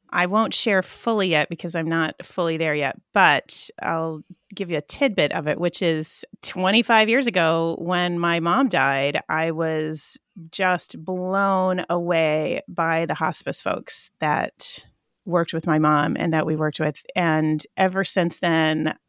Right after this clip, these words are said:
I have always wanted to do something in that arena. So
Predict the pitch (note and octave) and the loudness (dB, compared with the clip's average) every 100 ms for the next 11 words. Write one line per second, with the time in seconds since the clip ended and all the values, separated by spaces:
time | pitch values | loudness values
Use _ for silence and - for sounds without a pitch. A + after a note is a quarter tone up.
0 | - F3 E3 E3+ D#3+ - E3+ E3 E3 - | -6 -2 -2 -4 -4 0 2 2 -2 -6
1 | E3+ E3+ E3 E3 D#3+ D3 - E3 E3 D#3 | -6 -2 2 2 2 0 -4 -6 -2 -2
2 | D#3 - - - B3 A#3+ G#3+ F3+ E3+ E3+ | -2 -4 -6 -2 0 0 0 0 2 2
3 | D#3+ D#3 - - D#3 D#3 D#3 C#3+ C#3+ C#3 | 2 0 -2 -4 -2 -2 0 0 -2 -4
4 | _ - - D#3+ D#3 D3+ | _ -8 -2 0 2 0